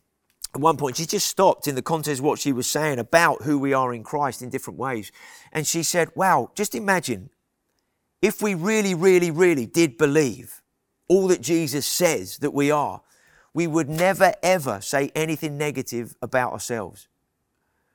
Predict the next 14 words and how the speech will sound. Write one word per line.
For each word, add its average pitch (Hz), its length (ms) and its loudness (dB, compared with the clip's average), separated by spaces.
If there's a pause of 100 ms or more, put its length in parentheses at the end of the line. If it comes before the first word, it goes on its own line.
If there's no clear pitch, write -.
(760)
We 165 120 2
would 160 180 2
never 175 560 2 (160)
give 180 160 4
ourselves 156 380 2
a 143 60 2
hard 139 260 0
time. 123 440 -6
We 156 120 2
would 165 160 -2
never 196 260 2
put - 300 2
ourselves 156 480 0
down. 139 380 -4